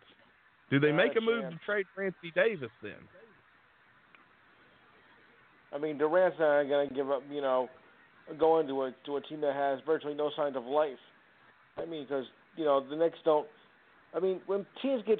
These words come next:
Speaker 2: traded, they wanna get traded to a team that has, you know, uh, to be in contention to either make a playoff or,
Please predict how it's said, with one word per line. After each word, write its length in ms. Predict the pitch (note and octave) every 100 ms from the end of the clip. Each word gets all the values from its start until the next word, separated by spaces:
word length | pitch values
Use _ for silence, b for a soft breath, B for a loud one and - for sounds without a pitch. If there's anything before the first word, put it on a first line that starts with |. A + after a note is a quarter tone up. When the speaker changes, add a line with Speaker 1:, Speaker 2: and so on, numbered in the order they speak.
| -
Speaker 2:
traded, 300 | G#3+ G3+ F3+
they 120 | G#3
wanna 280 | A#3 B3+ A#3+
get 160 | G#3 G3+ -
traded 220 | G3+ F#3
to 80 | F3+
a 40 |
team 280 | D3+ F3 F#3+
that 100 | E3
has, 260 | D#3+ D#3 D3 D3+
you 60 |
know, 260 | D3+ C#3 C3+ b b b b _ F3+
uh, 400 | D3+ D3 C#3+ C#3 - - -
to 60 |
be 140 | E3 G3
in 60 |
contention 600 | E3 D#3 F3 D3+ E3 E3 C#3 _ _ _ -
to 320 | D3+ D3+ D3+ E3
either 160 | E3
make 260 | D#3 E3+ -
a 40 |
playoff 340 | - E3+ D#3 D3
or, 260 | D#3 D3+